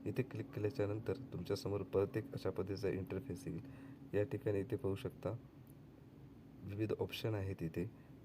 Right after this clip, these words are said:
फक्त आपल्याला यावरती क्लिक करायचं आहे सूचना फलकवरती, म्हणजे अर्थात नोटीस बोर्डावरती. यावरती क्लिक केल्याच्यानंतर तुमच्यासमोर परत एक अशा पद्धतीचा इंटरफेस येईल.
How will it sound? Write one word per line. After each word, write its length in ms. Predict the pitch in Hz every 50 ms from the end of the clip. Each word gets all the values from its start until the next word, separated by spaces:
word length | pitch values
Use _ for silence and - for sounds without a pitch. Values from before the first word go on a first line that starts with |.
| -
फक्त 220 | 104 98 - - 110
आपल्याला 340 | 101 95 107 107 107 107 104
यावरती 380 | 101 101 98 98 - - 117
क्लिक 240 | - - 110 98 -
करायचं 360 | - 101 92 90 87 - 95
आहे 80 | 90 -
सूचना 380 | - 101 95 - - 98 98
फलकवरती, 560 | 95 - - 90 87 - - 90 85 82 - 92
म्हणजे 260 | 87 87 85 87 92 -
अर्थात 280 | 95 92 - - 110 98 -
नोटीस 420 | - 92 95 92 - - 101 92 -
बोर्डावरती. 640 | - 85 87 80 82 82 82 - - - - - - - - - - - - - - - - - - - - - - - - - - 95
यावरती 400 | 104 107 110 107 110 113 - 127
क्लिक 240 | - - 113 110 - -
केल्याच्यानंतर 640 | - 101 104 101 92 - 95 95 92 92 - 101 98
तुमच्यासमोर 520 | 90 90 95 90 104 98 - - 95 98 85
परत 340 | - - 98 101 104 -
एक 140 | 110 113 -
अशा 180 | - - - 90
पद्धतीचा 400 | - 95 87 95 90 - - -
इंटरफेस 580 | - 95 95 - 92 87 - - 85 82 -
येईल. 160 | - 80 87